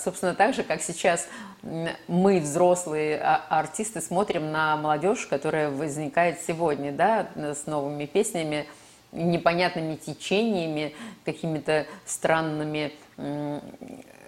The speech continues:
где вроде и по-русски поют, но соединяют слова так, что ты не можешь вообще понять, <laughs> на каком это языке звучит. Вот.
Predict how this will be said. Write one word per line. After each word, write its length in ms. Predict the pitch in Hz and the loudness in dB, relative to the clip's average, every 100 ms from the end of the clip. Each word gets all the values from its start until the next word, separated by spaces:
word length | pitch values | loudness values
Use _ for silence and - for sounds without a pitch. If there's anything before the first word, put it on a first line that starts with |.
| - | -12
где 420 | 156 151 143 180 | -6 -2 4 4
вроде 320 | 156 175 165 170 | 6 2 2 4
и 20 | |
по-русски 500 | 185 175 180 175 - | 6 6 4 -2 -6
поют, 420 | 170 175 175 - | 0 0 0 -2
но 120 | 165 | -4
соединяют 580 | 165 165 151 165 170 160 | -6 -6 -6 -4 -2 -2
слова 340 | - 165 160 160 | 2 4 4 4
так, 240 | 165 160 | 4 2
что 160 | - 160 | -2 -8
ты 120 | 170 | -6
не 100 | 165 | -4
можешь 240 | 165 165 | -4 -2
вообще 320 | 165 160 285 | -2 0 0
понять, 440 | 311 247 202 262 226 | 4 4 4 2 2
<laughs> 20 | |
на 120 | 269 | 2
каком 460 | 311 - 233 233 240 | 0 2 4 4 4
это 220 | - 220 | 2 4
языке 580 | 175 - 190 214 196 214 | 2 0 -2 0 2 2
звучит. 680 | 180 190 208 - - 196 - - 349 330 | 2 0 0 -6 -2 -2 -2 -6 -6 -6
Вот. 280 | 175 185 180 | 4 4 4